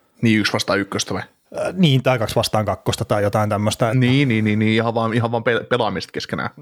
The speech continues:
Speaker 2: Äh, niin, niin, niin, että kun ei sitä aina ollut tosiaan, että, että oli kaukalla täynnä porukkaa, että niitäkin tilanteita tosi oli, <laughs> että oli kaukalla täynnä porukkaa ja
Speaker 1: Se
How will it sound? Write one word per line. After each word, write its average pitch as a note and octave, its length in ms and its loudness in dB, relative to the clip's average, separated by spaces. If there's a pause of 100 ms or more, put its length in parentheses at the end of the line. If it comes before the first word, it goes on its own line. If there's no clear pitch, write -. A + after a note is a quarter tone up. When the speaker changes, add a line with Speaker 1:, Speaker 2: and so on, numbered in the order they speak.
Speaker 2:
Äh, D#3 60 0
niin, C#3+ 460 4
niin, C3+ 220 4
niin, A2 120 2
että A#2+ 160 -4
kun C3 80 2
ei C3 60 4
sitä C3+ 200 2
aina A#2+ 200 2
ollut G#2+ 180 -2
tosiaan, G#2 340 0
että, G2+ 240 -6 (460)
että B2+ 160 -2
oli G#2+ 80 0
kaukalla G#2 340 0
täynnä A2 220 0
porukkaa, G#2+ 400 -2
että C3+ 120 0
niitäkin A#2+ 300 0
tilanteita B2 420 2
tosi B2+ 240 0
oli, C#3 340 2 (120)
<laughs> C3+ 80 2
että A#2 240 -4 (200)
oli D#3 160 2
kaukalla B2 400 2
täynnä A#2+ 160 0
porukkaa A#2+ 500 0
ja - 120 0
Speaker 1:
Se - 60 -20